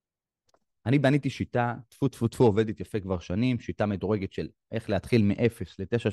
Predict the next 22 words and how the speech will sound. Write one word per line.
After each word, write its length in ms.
לחמישה 560
קילומטרים, 540
בתוך 360
תשע 220
שבועות. 460
אז 140
מתוך 280
השתים 280
עשרה 160
שבועות 320
שאני 140
מדבר 360
עליהם 260
עכשיו, 380
כדי 180
להגיע 320
לרוץ 480
שש 240
כפול 280
שלוש 300
מאות 160
מטר 260